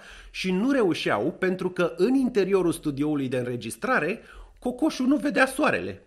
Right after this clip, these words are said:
și nu cânta la comandă și, afară, ei n-aveau un echipament suficient de bun să înregistreze non-stop până se închisea cocoșul să cânte.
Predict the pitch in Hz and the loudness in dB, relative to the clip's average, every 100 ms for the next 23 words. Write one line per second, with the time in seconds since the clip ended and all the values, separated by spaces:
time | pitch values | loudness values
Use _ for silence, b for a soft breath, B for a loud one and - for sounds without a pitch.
0 | - - 120 135 185 196 185 175 175 175 | -20 -8 -2 -2 0 -2 0 0 0 0
1 | 170 143 101 85 - - 113 95 - 247 | 0 0 0 -8 -12 -6 -6 -6 -4 -2
2 | 190 196 233 B B B 165 185 214 262 | -2 -2 -6 B B B -6 -2 0 0
3 | 254 220 185 175 - - 143 175 180 170 | 2 2 2 0 -4 -4 -2 -2 -4 -6
4 | - 139 160 143 123 190 202 170 160 147 | -8 -4 -2 -2 0 0 0 -2 -4 -4
5 | 139 170 170 143 147 147 110 - 165 - | -6 -6 -4 -2 -2 -4 -6 -6 -6 -8
6 | - 151 143 131 135 127 120 143 135 127 | -8 -6 -6 -8 -8 -8 -6 -6 -4 -4
7 | 135 - - - 117 98 87 | -6 -6 -10 -8 -6 -8 -12